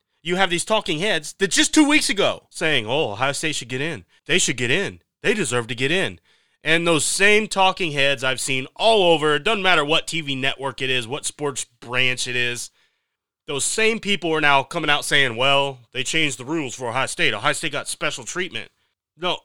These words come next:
it's just funny how now we spend all this time talking about, "Oh, Ohio State's a bully.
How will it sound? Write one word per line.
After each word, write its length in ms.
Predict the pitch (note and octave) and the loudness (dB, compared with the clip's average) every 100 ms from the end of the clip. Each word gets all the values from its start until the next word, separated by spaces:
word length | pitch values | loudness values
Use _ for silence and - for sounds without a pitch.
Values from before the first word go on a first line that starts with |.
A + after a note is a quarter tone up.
| - | -8
it's 160 | E3+ | -4
just 160 | D4 C#4 | -4 -4
funny 320 | - C#4+ C4 | -2 0 0
how 160 | G3+ F#3 | 0 2
now 380 | F3+ F3+ D#3 - | 4 4 2 -2
we 140 | F3 | -6
spend 280 | - G#3 F#3+ | -2 0 2
all 120 | F3 | 2
this 180 | D3+ - | 0 -2
time 300 | E3+ F3 C#3+ | 2 2 2
talking 400 | D3+ C#3 C#3+ B2+ | 0 -2 -2 -6
about, 420 | A#2 B2 A#2 - _ _ _ - | 0 0 0 -6 _ _ _ -8
"Oh, 400 | C#3 C#3+ B2+ G#2 _ - | 0 2 2 0 _ -8
Ohio 320 | A#2+ D#3 D3+ | 0 4 4
State's 320 | - D3+ C3+ | 4 -2 -4
a 60 | A#2+ | -8
bully. 600 | G2 C#3 C#3+ B2+ G2+ | -4 -4 -2 -4 -8